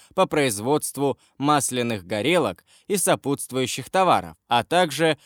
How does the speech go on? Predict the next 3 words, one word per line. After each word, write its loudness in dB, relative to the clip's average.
подсобили 0
продавцам -2
нефти. -2